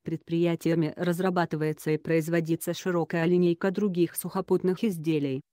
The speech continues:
среди которых самоходные артиллерийские орудия два С девятнадцать М, два М ста С и два С тридцать пять коалиция С В,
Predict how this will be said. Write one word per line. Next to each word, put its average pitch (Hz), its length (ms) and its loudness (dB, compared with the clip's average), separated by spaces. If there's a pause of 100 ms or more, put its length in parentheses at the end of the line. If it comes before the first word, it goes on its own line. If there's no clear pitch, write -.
среди 220 340 -2
которых 226 420 0
самоходные 160 720 0
артиллерийские 185 800 0
орудия 156 320 0
два 160 280 0
С 170 240 0
девятнадцать 170 680 0
М, 156 380 0
два 175 200 0
М 165 100 2
ста 175 220 0
С 226 320 0
и 202 160 0
два 165 220 0
С - 240 -6
тридцать 175 400 -2
пять 165 180 0
коалиция 175 720 2
С - 100 -14
В, 160 240 0